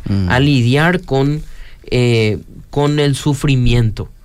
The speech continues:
Speaker 2: Cómo acercarnos a Dios en el sufrimiento y en la alegría también, porque
Speaker 1: Mm.
Speaker 2: no vamos a negar que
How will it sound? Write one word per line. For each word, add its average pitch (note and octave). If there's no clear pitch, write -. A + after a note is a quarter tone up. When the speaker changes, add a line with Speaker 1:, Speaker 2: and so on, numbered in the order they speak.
Speaker 2:
Cómo G#3
acercarnos F3+
a B2
Dios F3+
en G3+
el G3
sufrimiento E3+
y E3
en D3+
la C3
alegría A#2
también, G#2
porque C3+
Speaker 1:
Mm. A#2
Speaker 2:
no G2+
vamos C3
a -
negar C#3+
que D#3